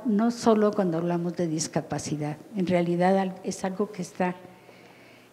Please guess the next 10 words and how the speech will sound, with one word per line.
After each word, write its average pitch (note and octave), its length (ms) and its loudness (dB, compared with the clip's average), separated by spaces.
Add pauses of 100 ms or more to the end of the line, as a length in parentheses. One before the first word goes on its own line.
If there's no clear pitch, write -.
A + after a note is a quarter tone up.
(120)
que, G#3 160 0
que - 240 0
es A3 120 0
una G#3 220 4
parte G#3+ 380 2
de F#3+ 120 -2
nuestra F3+ 520 0
limitación F3+ 800 0
como F#3 240 -2
personas, E3+ 760 -6